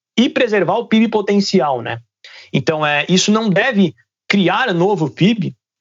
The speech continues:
mas isso deve, é, trabalhar no sentido de tentar, é, trazer pro balanço do governo essas perdas que as, que as economias estão, que as empresas estão tendo, né?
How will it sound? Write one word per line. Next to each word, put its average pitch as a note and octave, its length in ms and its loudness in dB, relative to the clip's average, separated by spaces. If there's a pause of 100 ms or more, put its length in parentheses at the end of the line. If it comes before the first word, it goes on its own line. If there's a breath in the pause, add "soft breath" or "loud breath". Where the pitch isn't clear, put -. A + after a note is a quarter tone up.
mas D3+ 240 0
isso F3 220 0
deve, E3 480 0
é, D3+ 320 0
trabalhar F3 680 -2
no G3+ 120 0
sentido F#3 460 0
de F3 120 0
tentar, F#3+ 540 -4 (280 soft breath)
é, C#3 840 -2 (100)
trazer F3 420 -2
pro G#3+ 140 -2
balanço F#3+ 460 -2
do F3 120 2
governo D#3 540 -2
essas D#3 300 -4
perdas F#3+ 520 -2
que - 220 -2
as, D#3+ 220 -2 (140)
que D#3+ 100 -2
as D3 100 -4
economias D#3+ 580 0
estão, D3+ 420 -4 (220)
que D3 120 -2
as C3+ 260 -4
empresas E3 420 0
estão D3 300 -6
tendo, A#2+ 360 -4
né? B2 140 -2